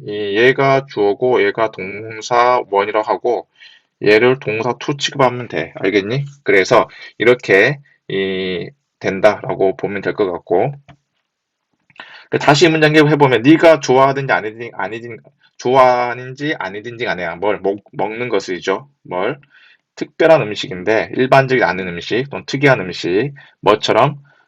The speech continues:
뭐 마늘 아이스크림이나 또는 웜, 뭐 벌레 밀크쉐이크,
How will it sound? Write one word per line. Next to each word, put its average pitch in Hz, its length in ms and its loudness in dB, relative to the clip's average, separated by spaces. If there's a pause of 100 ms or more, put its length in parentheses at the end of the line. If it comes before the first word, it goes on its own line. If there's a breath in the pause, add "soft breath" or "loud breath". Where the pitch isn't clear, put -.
(380 soft breath)
뭐 95 120 -6
마늘 104 320 6
아이스크림이나 95 800 0
또는 120 400 -6 (260 soft breath)
웜, 104 420 2
뭐 92 180 -8
벌레 120 420 4
밀크쉐이크, 101 960 -8